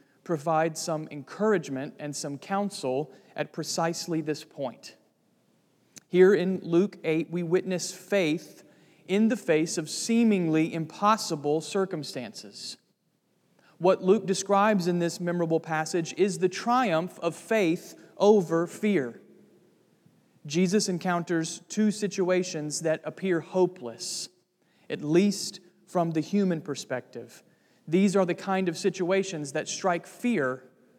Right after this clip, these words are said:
in the hearts of most people, and yet, and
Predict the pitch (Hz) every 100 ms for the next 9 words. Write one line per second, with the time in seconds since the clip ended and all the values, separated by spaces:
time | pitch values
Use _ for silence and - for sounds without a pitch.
0 | _ _ _ - 160 143 180 170 170 151
1 | 180 202 196 165 139 139 135 170 170 185
2 | 185 170 - - _ _ _ _ - 202
3 | 226 220 180